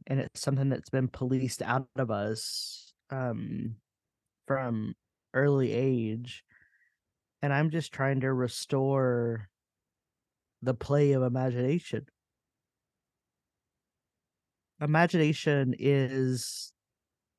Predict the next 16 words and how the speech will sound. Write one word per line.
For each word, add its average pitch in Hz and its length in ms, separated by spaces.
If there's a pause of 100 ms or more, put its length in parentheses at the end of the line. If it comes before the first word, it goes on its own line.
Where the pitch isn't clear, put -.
(200)
is 131 180 (180)
what 139 280
will 139 180
give 135 240
us 127 220
legs 120 880 (1120)
to 131 640 (1800)
deterritorialize 131 1600 (720)
our 123 180
current 131 420
terrain, 104 680
to, 127 300 (560)
to 147 140
really 131 920 (540)
destabilize 131 920
things 113 720